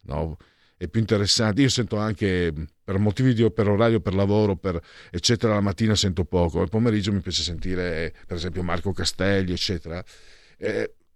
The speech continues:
è più interessante, anche la mattina ovviamente, c'è Giulio, c'è, c'è Antonino, c'è Sammy, è più, molto più interessante seguire, secondo me, la radio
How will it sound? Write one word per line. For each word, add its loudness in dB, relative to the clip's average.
è -8
più 2
interessante, 0
anche 2
la 2
mattina 0
ovviamente, 0
c'è -6
Giulio, -2
c'è, -4
c'è -8
Antonino, -6
c'è -8
Sammy, -6
è -12
più, 2
molto 4
più -4
interessante -6
seguire, 0
secondo -4
me, -2
la -2
radio -4